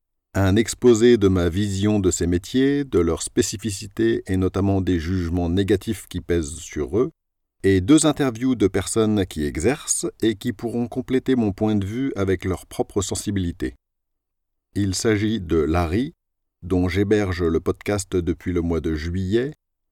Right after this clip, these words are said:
et Cybèle L'Espérance, qui a déjà eu la gentillesse de témoigner de son expérience d'assistante sexuelle dans le podcast intitulé « Handicap et sexualité ». Alors, la première chose dont j'ai envie de vous parler,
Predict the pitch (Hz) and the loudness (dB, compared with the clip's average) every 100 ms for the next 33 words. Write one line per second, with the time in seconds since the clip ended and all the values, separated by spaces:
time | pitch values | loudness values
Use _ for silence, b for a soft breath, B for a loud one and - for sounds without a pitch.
0 | _ - 95 - - 156 131 113 87 101 | _ 0 4 4 2 -2 0 0 0 -2
1 | - 101 107 127 135 - 127 127 127 127 | -2 -4 -2 -4 -6 -8 -2 0 2 2
2 | 147 151 113 104 131 120 120 120 - 127 | 2 4 2 2 -4 -2 -2 -2 -6 -6
3 | 107 101 120 113 120 123 101 98 92 98 | -4 0 2 4 4 4 2 0 -2 -2
4 | - 110 113 110 - 87 90 107 98 - | 0 0 0 -4 -6 -4 -2 -2 -4 -6
5 | 117 107 - 107 - - 117 120 127 123 | -4 -4 -4 -6 -6 -2 0 2 0 -2
6 | 101 90 85 98 - 98 - - 92 87 | 0 0 0 -2 -2 -4 -4 -8 -8 -6
7 | 85 98 117 - _ _ _ _ 131 127 | -6 0 0 0 _ _ _ _ -2 -2
8 | 110 101 120 - - - 117 - 117 - | -2 -2 -2 -2 -6 0 0 0 -4 0
9 | 110 101 - 58 - _ _ _ _ _ | 2 2 -4 -10 -10 _ _ _ _ _
10 | _ _ _ _ _ _ _ _ _ - | _ _ _ _ _ _ _ _ _ -4
11 | 98 73 76 90 123 131 113 135 127 107 | -2 0 -2 -2 0 2 0 2 4 4
12 | 98 95 85 90 85 87 82 80 78 - | 0 0 0 0 -2 -4 -4 -4 -6 -4
13 | 87 98 135 147 | -2 2 2 0